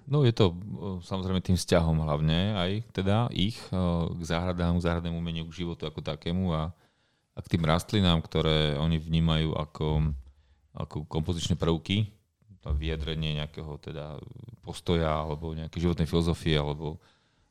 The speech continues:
na vyjadrenie teda nejakých emócií. No a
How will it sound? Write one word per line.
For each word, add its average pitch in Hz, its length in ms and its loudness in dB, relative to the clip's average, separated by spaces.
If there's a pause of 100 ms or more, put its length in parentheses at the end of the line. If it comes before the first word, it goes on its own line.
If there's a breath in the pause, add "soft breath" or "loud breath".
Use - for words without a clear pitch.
(140)
na 50 260 -10 (220)
vyjadrenie 71 500 0
teda 73 220 0
nejakých 78 240 0
emócií. 80 440 2 (520)
No 76 400 0
a 78 120 0